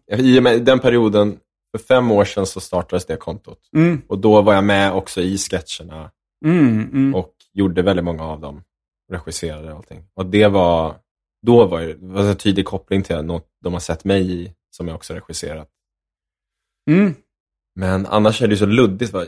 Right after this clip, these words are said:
Speaker 1: Jag, jag gör väldigt mycket som inte syns heller. Som jag inte går ut och har på min show, på min hemsida eller hemsida. Jag är reppad på Fanny Alexander.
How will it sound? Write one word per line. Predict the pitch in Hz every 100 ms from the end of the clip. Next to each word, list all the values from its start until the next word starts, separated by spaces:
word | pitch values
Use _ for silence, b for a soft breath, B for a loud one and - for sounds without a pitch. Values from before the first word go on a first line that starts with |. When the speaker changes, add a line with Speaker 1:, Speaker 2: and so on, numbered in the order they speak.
| -
Speaker 1:
Jag, | 117 107
jag | 113
gör | 113 113
väldigt | 120 120
mycket | 127 - 90
som | 92
inte | -
syns | - 135 101 -
heller. | 87 - -
Som | - 87
jag | 87
inte | 85
går | 90
ut | 90 85 -
och | 80 82 87 _ _ _ _ _ _
har | 90
på | 87
min | 85
show, | 80 101 87 - -
på | 101
min | 98
hemsida | 87 90 82 85 82 85 87
eller | 87 85 92 95 _ _ _ 92
hemsida. | 92 92 80 -
Jag | 104 101
är | 98
reppad | 101 98 - 95
på | -
Fanny | - 98 95
Alexander. | 87 - 107 82 69